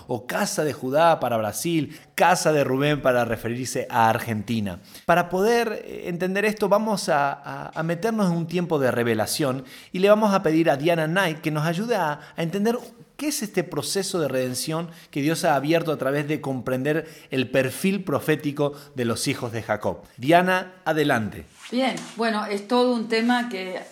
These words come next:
Speaker 2: de golpe es difícil de resumir. ¿Cómo,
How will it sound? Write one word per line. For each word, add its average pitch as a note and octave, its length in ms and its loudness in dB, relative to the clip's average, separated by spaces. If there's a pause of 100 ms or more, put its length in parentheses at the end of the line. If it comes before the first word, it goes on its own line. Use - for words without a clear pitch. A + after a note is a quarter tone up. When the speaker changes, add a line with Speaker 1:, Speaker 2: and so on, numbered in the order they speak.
Speaker 2:
de E3+ 160 -8
golpe G3 300 -4
es G3 60 -8
difícil F#3 680 -6
de D#3+ 320 -4
resumir. F3 680 -6 (600)
¿Cómo, D4+ 580 0